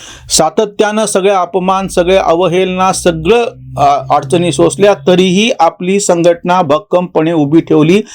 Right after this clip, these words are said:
सर्वसामान्य लोकांमध्ये मिसळून कुठल्याही सरकारी मदतीशिवाय.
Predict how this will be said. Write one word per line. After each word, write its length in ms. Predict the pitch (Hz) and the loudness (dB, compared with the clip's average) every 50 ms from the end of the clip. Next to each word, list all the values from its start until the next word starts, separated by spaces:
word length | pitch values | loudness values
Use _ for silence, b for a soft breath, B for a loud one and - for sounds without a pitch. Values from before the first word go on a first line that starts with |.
| B B B | B B B
सर्वसामान्य 760 | - - 175 170 180 175 - - 165 151 156 156 160 170 180 165 | -2 -2 -2 0 -2 -2 -2 -2 -2 0 0 -2 0 0 -2 0
लोकांमध्ये 680 | 151 151 147 139 - 151 156 147 147 147 143 160 160 | 0 -2 -2 0 -2 -2 -2 -2 -4 -4 -2 -2 -2
मिसळून 460 | 156 151 143 - - 156 170 175 180 | 0 -2 -4 -2 0 0 0 0 0
कुठल्याही 480 | 170 170 156 143 - 156 156 160 180 185 | -2 -4 -4 -2 0 0 0 0 0 0
सरकारी 500 | - 170 156 143 - 160 156 156 170 170 | 0 0 -2 0 0 0 0 0 0 -2
मदतीशिवाय. 840 | 160 151 147 147 151 147 - 175 170 - - 175 170 185 151 104 | 0 -2 0 -2 -2 -4 -2 -6 -8 -2 0 2 4 4 2 0